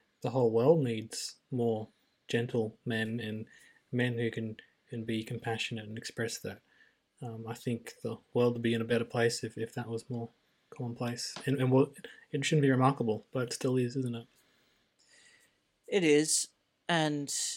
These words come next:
Speaker 2: <sighs> it's, we also, we need to deal with the reality that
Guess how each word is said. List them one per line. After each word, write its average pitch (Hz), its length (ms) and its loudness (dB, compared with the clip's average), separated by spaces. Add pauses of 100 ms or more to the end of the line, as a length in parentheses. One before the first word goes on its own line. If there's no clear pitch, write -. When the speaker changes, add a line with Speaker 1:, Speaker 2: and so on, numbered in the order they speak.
(440)
Speaker 2:
<sighs> - 1000 -12
it's, - 540 -2 (1800)
we 165 120 2
also, 202 340 2 (120)
we 160 80 0
need 185 180 -2
to 147 120 -4
deal 127 320 -4
with 131 180 -8
the 113 100 -8
reality 113 680 -6
that 110 200 -14